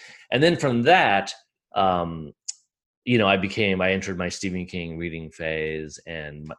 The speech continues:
my local library, and I grew up in a really small little town in Iowa. My local library had the Creepshow,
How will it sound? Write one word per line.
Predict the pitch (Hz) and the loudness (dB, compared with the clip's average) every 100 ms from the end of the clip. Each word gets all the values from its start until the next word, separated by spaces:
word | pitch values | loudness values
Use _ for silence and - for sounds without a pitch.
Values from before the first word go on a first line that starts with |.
| _ - | _ -16
my | 90 85 | -10 -4
local | 85 82 82 | -4 -4 -6
library, | 80 82 80 78 73 | -2 0 0 -4 -6
and | 73 | -4
I | 90 | -4
grew | 92 90 | -2 -4
up | 78 | -4
in | |
a | 78 | -8
really | 82 80 | -6 -8
small | - 80 76 76 - | -10 -10 -10 -12 -10
little | 80 - | -12 -10
town | - 85 76 | -10 -10 -10
in | 71 | -12
Iowa. | 82 92 73 73 76 _ _ _ _ _ _ _ | -4 -4 -2 -8 -12 _ _ _ _ _ _ _
My | 92 87 | -2 2
local | 98 98 101 | 2 2 4
library | 139 156 120 104 90 | 4 6 6 4 2
had | - 101 104 101 92 90 90 | 0 2 4 4 0 -4 -8
the | 90 | -8
Creepshow, | - 90 - - 82 80 78 | -6 -8 -8 -8 -6 -4 -6